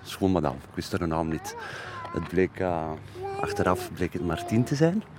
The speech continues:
En mensen die elkaar op hetzelfde moment elke dag tegenkomen, die op duur het gevoel dat je elkaar kent, terwijl dat dan niet is, hè. En ik was eigenlijk op slag verliefd op madame. Maar madame niet op mij, zo had dat met madame. Dat gaat altijd ietsje trager, ietsje,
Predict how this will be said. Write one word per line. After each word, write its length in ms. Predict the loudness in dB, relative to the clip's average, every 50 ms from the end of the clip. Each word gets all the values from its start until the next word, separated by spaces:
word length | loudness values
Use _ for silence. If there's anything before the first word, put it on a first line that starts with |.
| -14 -12 -12 -12 -14 -14 -16 -16 -8
En 160 | -4 -2 0
mensen 300 | 2 2 0 0 -2 2
die 80 | 4 4
elkaar 340 | 4 4 2 2 4 4 4
op 60 | 2
hetzelfde 340 | 0 -2 0 0 2 2 2
moment 380 | 0 0 0 -2 -2 -4 -4
elke 320 | -4 -4 -4 -4 -4 -4 0
dag 240 | 0 0 0 0 0
tegenkomen, 680 | 2 4 4 4 4 2 2 2 2 2 2 0 -2 -4 -10 -14 -16 -16 -16 -16 -16 -16 -18 -18 -12 -10
die 460 | -4 -2 0 0 0 -2 -4 -4 -8 -12 -14 -14 -12 -10 -8
op 120 | -8 -4 -2
duur 180 | 0 2 2
het 140 | 2 2 0
gevoel 220 | -4 -4 -4 0
dat 100 | 2 4
je 60 | 4 4
elkaar 320 | 2 0 -2 -4 -4 0
kent, 400 | 2 2 4 4 2 -2 -8 -12 -14 -10
terwijl 220 | -2 0 0 0
dat 160 | 0 -2 -4 -2
dan 80 | 0
niet 140 | 0 0 0
is, 60 | 0
hè. 60 | -4 -4 -8 -12 -14 -14 -14 -14 -14 -14 -14 -14 -14 -16 -16 -16 -16 -18 -18 -18 -18 -6 0
En 80 | 2
ik 120 | 2 4 4
was 160 | 2 2 4
eigenlijk 360 | 4 4 4 4 2 0 -4 -4
op 120 | -4 -4 -2
slag 260 | 4 6 6 6 6 2 -8 -8
verliefd 540 | -4 0 4 4 4 4 2 -4 -10 -12 -12 -10 -6
op 160 | -6 -4 2
madame. 300 | 2 4 4 4 2 2 -2 -8 -14 -16 -16 -16 -16 -16 -16 -16 -16 -16 -16 -8
Maar 140 | -4 -4 -2
madame 260 | 0 0 0 2 2
niet 120 | 2 0
op 100 | 0 0
mij, 200 | 0 2 2 2
zo 120 | 2 2 0
had 140 | -2 0 -2
dat 140 | -2 -2
met 140 | 0 0 2
madame. 340 | 2 2 2 2 0 -2 -2
Dat 100 | -6 -8
gaat 140 | -8 -4 -4
altijd 240 | -4 -4 -6 -10 -12
ietsje 220 | -12 -6 -4 -4
trager, 500 | -2 0 2 2 2 2 0 -2 -4 -6
ietsje, 420 | -8 -6 -6 -8 -8 -6 -6 -6